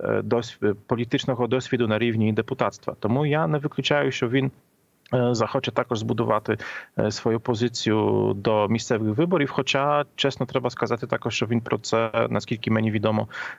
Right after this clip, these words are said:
е, не казав про такі свої амбіції. Але, ну, як, як лідер, е, він був кандидатом в парламенти, в, в,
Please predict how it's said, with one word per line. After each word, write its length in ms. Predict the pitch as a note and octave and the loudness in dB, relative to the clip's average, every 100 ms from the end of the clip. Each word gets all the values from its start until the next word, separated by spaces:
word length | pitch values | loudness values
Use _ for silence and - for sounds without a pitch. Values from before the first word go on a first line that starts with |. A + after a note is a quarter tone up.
| - | -2
е, 320 | G#2 G2+ G2+ | 2 2 2
не 80 | G#2+ | 0
казав 260 | - G#2+ F2 | 0 -2 -4
про 120 | - | -4
такі 200 | F#2 G2+ | -6 -6
свої 220 | - F#2+ | -2 0
амбіції. 360 | F#2 G2 - - | 0 -2 -2 2
Але, 200 | A2 F3 | 2 2
ну, 120 | F3+ | 2
як, 140 | C3 A#2+ - | 0 -2 -2
як 220 | A2+ - | -4 0
лідер, 340 | A2 C3 A2+ A2 | 0 2 2 0
е, 60 | - - _ G#2+ | -8 -20 _ 0
він 300 | G#2+ A#2+ B2+ | 2 2 2
був 140 | C3 | 0
кандидатом 520 | - A#2 A2 A#2 B2 | 0 -2 0 0 0
в 20 | G2+ | -2
парламенти, 800 | B2 A2+ E3+ F#3+ F3 - E3+ D#3 | -2 0 2 2 0 2 0 0
в, 120 | - | 0
в, 220 | A2 G#2+ | -2 2